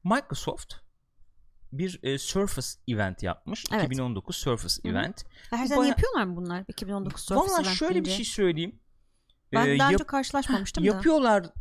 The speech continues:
Speaker 1: idiyse de ben çok ilgilenmiyormuşum herhalde. Bu bayağı çünkü şu anda, e, teknoloji efendim sitelerinde veya YouTube işte kanallarında bir Apple eventiymiş gibi üç aşağı beş yukarı. İlgi
Speaker 2: Değil mi?
Speaker 1: çekti, gördü. Neden olduğunu söyleyeyim bir nevi.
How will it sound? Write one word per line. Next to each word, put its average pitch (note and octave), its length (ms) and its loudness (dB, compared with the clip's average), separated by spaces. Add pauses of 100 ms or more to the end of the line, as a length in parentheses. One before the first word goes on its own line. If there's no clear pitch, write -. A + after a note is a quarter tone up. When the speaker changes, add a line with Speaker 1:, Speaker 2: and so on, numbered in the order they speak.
(140)
Speaker 1:
idiyse E3 540 2
de F3 160 -2 (180)
ben F#3+ 220 0
çok - 320 -8 (180)
ilgilenmiyormuşum D3 840 0
herhalde. A#2+ 480 -2 (340)
Bu G3+ 140 -4
bayağı A#3 300 4
çünkü F#3 260 -4
şu G3 180 2
anda, F3+ 480 2 (220)
e, B2 300 -4
teknoloji D#3 680 -4
efendim B2 300 -2
sitelerinde G#2+ 440 -2
veya G2 180 0
YouTube A#2 380 -4
işte - 180 -6
kanallarında G#2 760 -4 (360)
bir D#3 200 0
Apple - 340 2
eventiymiş G#2+ 640 0
gibi F2 220 -10
üç - 200 -10
aşağı G2 300 -6
beş F#2+ 160 -6
yukarı. D3+ 220 -6
İlgi D#3 300 -4
Speaker 2:
Değil - 100 -2
mi? B3 60 2
Speaker 1:
çekti, D3+ 280 -4
gördü. D3+ 260 2
Neden G3+ 340 6
olduğunu G3 320 0
söyleyeyim A#2+ 520 0
bir B2 100 4
nevi. F#2+ 340 0